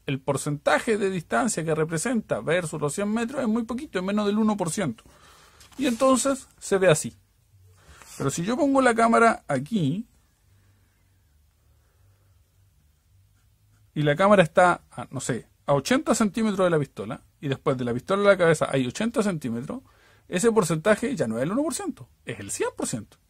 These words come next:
Es exactamente la misma distancia de la cabeza a la pistola que de la pistola a la cámara. Y entonces se ve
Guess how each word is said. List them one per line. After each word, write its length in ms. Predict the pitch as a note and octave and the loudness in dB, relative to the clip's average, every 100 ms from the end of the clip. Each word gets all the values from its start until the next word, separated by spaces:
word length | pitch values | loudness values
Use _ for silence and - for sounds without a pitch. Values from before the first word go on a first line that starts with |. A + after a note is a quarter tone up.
| _ _ _ _ - | _ _ _ _ -14
Es 160 | - | -12
exactamente 520 | - D3 A#3 B3+ B3+ G#3 | -6 -2 0 2 0 2
la 80 | |
misma 200 | G#3+ C#4 | 2 2
distancia 360 | A#3+ A3+ C4+ F#3+ | 0 0 -2 0
de 60 | C#3 | 0
la 100 | C3 | 2
cabeza 220 | E3+ G3 | 2 0
a 40 | |
la 60 | F#3 | -2
pistola 400 | E3 - F#4+ A4 _ _ _ | -4 -6 -6 -10 _ _ _
que 100 | - | -2
de 60 | |
la 80 | E3+ | -2
pistola 240 | D#3+ - D#4 | -2 -4 -4
a 40 | |
la 60 | D#4+ | -2
cámara. 320 | D#4 B2+ - _ _ _ - | -2 -2 -8 _ _ _ -8
Y 100 | B2+ | -6
entonces 400 | C3+ A3 C4 B3+ | 0 0 0 0
se 120 | D#3+ | 0
ve 260 | F#3+ C#4+ | 0 -2